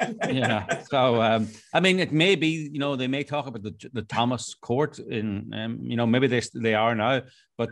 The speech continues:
we're, we're looking at, and it's not just the Thomas Court, but he's,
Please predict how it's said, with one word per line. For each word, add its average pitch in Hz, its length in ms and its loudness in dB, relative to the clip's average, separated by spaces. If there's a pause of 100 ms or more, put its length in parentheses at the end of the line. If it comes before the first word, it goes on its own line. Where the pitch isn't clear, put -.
(180)
we're, 117 300 -2
we're 110 160 2
looking 120 340 2
at, 107 300 -2 (260)
and 135 100 0
it's 131 120 -4
not 208 220 2
just - 440 -2 (640)
the 107 80 -6
Thomas 110 460 0
Court, 110 440 -2
but 107 180 -8 (340)
he's, 123 320 0